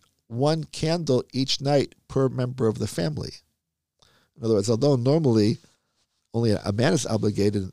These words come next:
in the menorah, and the, many of the mitzvahs are limited by time, such as holiday mitzvahs, the Gemara says women are obligated in the mitzvah of Hanukkah menorah too,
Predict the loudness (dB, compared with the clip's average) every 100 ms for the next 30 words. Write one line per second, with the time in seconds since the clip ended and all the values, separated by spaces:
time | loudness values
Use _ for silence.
0 | -8 -6 -6 -4 -2 0 0 -2 -8 -8
1 | -6 -4 -4 -4 -4 -6 -6 -4 -2 -2
2 | -6 -8 -4 -2 -2 -6 -12 -14 -10 -10
3 | -8 -6 -6 -6 -10 -12 -8 -8 -8 -14
4 | _ _ _ _ _ -8 -2 0 0 -2
5 | -2 -2 -2 0 0 0 0 0 0 -2
6 | -2 -4 -4 -4 -4 -6 -6 -2 -4 -4
7 | -6